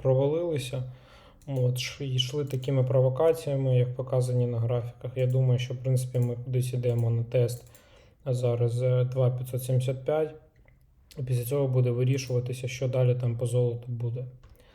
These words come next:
От, тобто, в принципі, поки починається несхідний флоу, можна спробувати по від шорта попрацювати.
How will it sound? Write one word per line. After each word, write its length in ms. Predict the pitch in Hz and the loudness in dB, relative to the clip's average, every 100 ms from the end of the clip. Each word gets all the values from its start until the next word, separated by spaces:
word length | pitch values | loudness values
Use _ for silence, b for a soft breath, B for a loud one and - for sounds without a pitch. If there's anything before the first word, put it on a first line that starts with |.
| B B B B B - | B B B B B -6
От, 220 | 131 123 123 | 0 0 0
тобто, 200 | 123 127 | -2 -2
в 40 | |
принципі, 380 | 131 165 - 135 127 | 0 0 0 -6 -8
поки 400 | 127 - 135 131 | -6 0 2 2
починається 580 | 127 - 131 127 127 127 | -2 0 4 4 4 4
несхідний 520 | 123 - 131 127 127 | 0 0 0 4 4
флоу, 480 | - 147 156 165 160 B B _ 135 | 2 4 6 4 0 B B _ -2
можна 300 | 135 127 127 | 0 2 2
спробувати 580 | - 139 131 127 127 | 2 -2 2 2 2
по 200 | 127 131 | 0 -2
від 160 | 123 127 | -2 -4
шорта 300 | 131 123 123 | -2 -4 -4
попрацювати. 880 | 113 113 117 - 123 113 110 113 | -4 -4 -6 -6 -6 -4 -6 -8